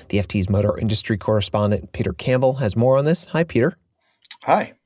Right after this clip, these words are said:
Speaker 1: Peter, you've been reporting on the chip shortage and how it's affecting car makers. How bad is the chip shortage?
Speaker 2: Well, the chip shortage is pretty bad, actually, and it seems to affect car makers all over the world.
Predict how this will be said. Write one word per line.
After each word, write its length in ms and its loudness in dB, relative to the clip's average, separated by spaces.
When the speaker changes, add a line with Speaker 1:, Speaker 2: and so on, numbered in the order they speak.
Speaker 1:
Peter, 180 4
you've 240 -2
been 520 0
reporting 800 -2
on 340 -2
the 120 -4
chip 300 -6
shortage 600 -4
and 160 -4
how 260 -2
it's 100 -6
affecting 540 -6
car 220 -4
makers. 320 -4
How 140 -2
bad 580 -2
is 220 -4
the 100 -20
chip 220 -8
shortage? 480 -10
Speaker 2:
Well, 160 -2
the 80 -6
chip 260 -2
shortage 680 0
is 180 -6
pretty 400 -6
bad, 380 0
actually, 540 -6
and 140 -4
it 160 -8
seems 340 -4
to 120 -2
affect 420 -4
car 180 0
makers 460 -2
all 280 2
over 240 0
the 100 -2
world. 500 -2